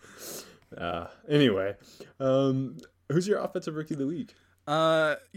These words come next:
Speaker 2: I had a couple guys to throw down, but, uh, but to, honestly, just to, to
Speaker 1: Give
Speaker 2: be
Speaker 1: me
Speaker 2: f-,
Speaker 1: one.
Speaker 2: I, I am. I'm only gonna give you one. Don't
Speaker 1: Okay,
Speaker 2: worry,
Speaker 1: okay.
Speaker 2: Rob. And I chose this one to be flexible with my content, but <laughs> I chose,
Speaker 1: Oh.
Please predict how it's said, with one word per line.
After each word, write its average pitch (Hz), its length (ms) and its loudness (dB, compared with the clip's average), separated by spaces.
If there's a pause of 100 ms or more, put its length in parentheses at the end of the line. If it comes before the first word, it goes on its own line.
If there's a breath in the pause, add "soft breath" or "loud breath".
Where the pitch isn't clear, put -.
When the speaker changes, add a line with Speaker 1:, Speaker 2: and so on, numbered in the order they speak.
(140)
Speaker 2:
I 131 80 -4
had 226 100 4
a 381 60 0
couple 233 560 -2
guys 214 500 -4
to 214 120 -6
throw 190 320 -4
down, 180 480 -4
but, 139 240 -6
uh, 127 60 -10
but 120 180 -14
to, 127 120 -18 (160)
honestly, 113 320 -14
just 110 200 -16
to, 104 180 -10
to - 140 -14
Speaker 1:
Give 131 140 0
Speaker 2:
be 151 100 2
Speaker 1:
me - 20 2
Speaker 2:
f-, 120 60 2
Speaker 1:
one. 95 460 0 (220 soft breath)
Speaker 2:
I, 175 160 -2
I 254 120 2
am. 285 220 0
I'm 208 200 -2
only 320 180 0
gonna 175 180 -4
give 131 100 -8
you 113 100 -6
one. 101 140 -10
Don't 120 140 0
Speaker 1:
Okay, - 100 0
Speaker 2:
worry, 101 220 -8
Speaker 1:
okay. 107 100 -4
Speaker 2:
Rob. - 80 -8 (160)
And 156 180 -6
I 151 140 -2
chose 160 220 -4
this 156 100 -12
one 147 120 -4
to 143 60 -8
be 147 80 -4
flexible 131 540 -10
with 113 120 -14
my 104 100 -10
content, 107 520 -12
but 104 240 -10 (340 loud breath)
<laughs> - 360 -8
I 190 40 -6 (100)
chose, - 200 2
Speaker 1:
Oh. 208 40 -16